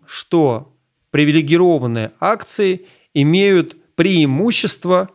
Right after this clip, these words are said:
при выплате дивидендов. Если по обыкновенным акциям дивидендов может не быть, к примеру, компания в своей дивидендной политике может написать, что я выплачиваю десять процентов чистой прибыли только по привилегированным акциям.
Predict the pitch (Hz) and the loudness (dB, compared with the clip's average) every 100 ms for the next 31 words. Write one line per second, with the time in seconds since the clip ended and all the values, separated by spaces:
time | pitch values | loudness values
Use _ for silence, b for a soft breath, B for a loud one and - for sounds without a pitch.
0 | _ 151 131 175 202 180 170 160 123 143 | _ -2 2 0 2 -2 0 -6 -2 -2
1 | 135 123 101 - - _ b b b 135 | 0 -2 -4 -10 -20 _ b b b -4
2 | 160 202 - 131 165 175 170 190 196 190 | 0 0 -2 -6 -2 -2 -2 -2 0 0
3 | 147 123 139 123 - - 120 123 143 _ | 0 0 0 -2 -6 -14 -16 -16 -20 _
4 | 127 143 160 165 120 117 - 156 147 120 | -6 -4 0 0 -2 -6 -4 -2 0 -2
5 | - 180 135 107 151 - _ - - 190 | 0 0 0 -4 -8 -10 _ -8 -4 0
6 | 196 196 190 190 B B B B 160 165 | 0 0 0 -4 B B B B -4 0
7 | 247 262 190 - 165 143 143 220 196 160 | 0 0 -2 0 -2 -2 -2 -2 -2 -2
8 | 175 226 143 131 135 180 160 - 127 135 | -4 -6 -6 -4 -2 0 -2 -4 -6 -6
9 | 135 117 - - 117 107 143 254 190 160 | -4 -4 -6 -12 -8 -2 0 0 -2 -2
10 | 165 185 - - 113 107 104 107 170 - | 0 0 -2 -8 -8 -8 -8 -2 -2 -2
11 | 110 131 139 139 117 - 143 - 123 247 | -10 -10 -6 -6 -8 -8 -8 -8 -6 -4
12 | 269 226 208 - - 269 214 131 147 139 | 0 0 0 -2 0 0 0 -2 -2 -2
13 | 151 151 208 190 143 131 127 - - 113 | -2 0 0 2 -2 -2 -6 -6 -16 -18